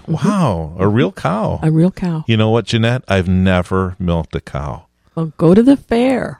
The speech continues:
Speaker 2: <laughs> Go to the fair. <laughs> And how about your siblings in your family?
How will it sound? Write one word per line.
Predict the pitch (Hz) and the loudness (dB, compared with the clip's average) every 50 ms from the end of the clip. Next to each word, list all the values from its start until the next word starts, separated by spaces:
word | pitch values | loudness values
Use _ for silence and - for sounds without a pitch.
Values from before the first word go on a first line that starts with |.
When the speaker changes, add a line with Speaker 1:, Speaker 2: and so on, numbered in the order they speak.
| - | -4
Speaker 2:
<laughs> | - - 139 | -2 0 0
Go | 131 - - 190 | 2 2 0 0
to | - - 233 - | 0 2 0 0
the | - 208 269 | 2 0 -2
fair. | - - - - 277 - - - - - - - - - - - - - - - _ - - - - _ _ - 226 - _ - - 233 - _ - - 208 - _ _ - | -2 -2 -4 -2 -2 -2 -2 0 -2 -4 -4 -2 -4 -4 -4 -4 -4 -6 -6 -6 _ -6 -8 -8 -8 _ _ -8 -8 -6 _ -6 -8 -8 -8 _ -6 -6 -6 -6 _ _ -6
<laughs> | 214 240 247 240 226 208 - - - - - 208 - 202 170 - - _ _ - 190 196 190 185 185 175 160 143 135 139 - | -4 -2 -2 -2 -2 -4 -4 -6 -8 -8 -6 -4 -2 -2 -2 -4 -4 _ _ -12 -8 -8 -6 -6 -8 -8 -10 -12 -12 -6 -2
And | - 135 135 135 135 135 127 - - | 0 2 2 2 0 -2 -4 -6 -4
how | - - | -2 0
about | 143 143 151 - | 0 0 0 0
your | 127 120 | 0 0
siblings | - - 147 123 101 95 85 80 85 - - | 0 0 0 0 0 0 -2 -2 -4 -4 -2
in | 98 98 | 0 0
your | 92 87 | 0 0
family? | - 95 87 78 71 71 64 62 69 | 0 0 -2 -2 -2 -4 -8 -10 -12